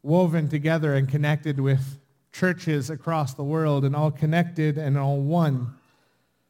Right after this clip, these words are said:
all united in the one purpose of the glorification of God and the propagation of the gospel. But what of the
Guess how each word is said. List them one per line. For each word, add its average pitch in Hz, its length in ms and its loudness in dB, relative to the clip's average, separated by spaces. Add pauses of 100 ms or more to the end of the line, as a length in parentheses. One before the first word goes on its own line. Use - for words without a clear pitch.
(640)
all 170 200 4
united 156 560 4
in 139 140 0
the 139 80 -2
one 143 240 0
purpose 151 520 -4
of 135 300 -2
the 135 240 4
glorification 143 960 -2
of 131 140 -6
God 147 360 0
and 127 120 -8
the 131 60 -8
propagation 143 680 -4
of 131 60 -4
the 123 80 -6
gospel. 135 600 -4 (1200)
But 151 120 2
what 185 240 2
of 160 240 2
the 160 380 2